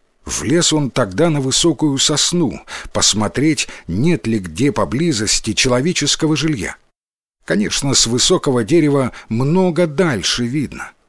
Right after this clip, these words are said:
И увидел Кензо не так далеко, на берегу реки, небольшую деревушку.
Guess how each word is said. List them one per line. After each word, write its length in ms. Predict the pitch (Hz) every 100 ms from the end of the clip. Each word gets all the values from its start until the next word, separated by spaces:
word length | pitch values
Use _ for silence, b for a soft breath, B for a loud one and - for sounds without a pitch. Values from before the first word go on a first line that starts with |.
| _ _ -
И 100 | 80
увидел 600 | - 85 156 120 117 92 -
Кензо 440 | 165 131 - 107
не 160 | 107 120
так 340 | 139 123 107
далеко, 560 | 151 156 147 - 147 95
на 160 | 107
берегу 400 | 117 135 123 160
реки, 420 | 101 - - 202 - B B 101
небольшую 720 | 120 127 131 120 - 202 175
деревушку. 640 | 175 170 - - - -